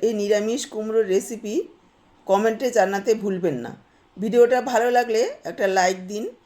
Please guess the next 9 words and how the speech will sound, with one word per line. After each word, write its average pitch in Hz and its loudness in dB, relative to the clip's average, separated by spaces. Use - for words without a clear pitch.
শেয়ার 233 4
করুন 240 -2
আর 175 4
চ্যানেলটিকে 226 0
সাবস্ক্রাইব 240 0
করে 240 2
রাখুন, 254 0
যাতে 208 4
এমন 226 0